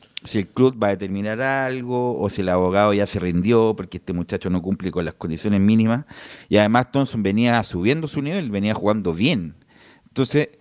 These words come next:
bueno, yo no sé si, bueno, hay tantos casos de ju-, buenos jugadores que a lo mejor no entendieron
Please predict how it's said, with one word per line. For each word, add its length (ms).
bueno, 200
yo 160
no 100
sé 200
si, 500
bueno, 220
hay 60
tantos 340
casos 300
de 140
ju-, 140
buenos 260
jugadores 440
que 120
a 60
lo 80
mejor 260
no 100
entendieron 760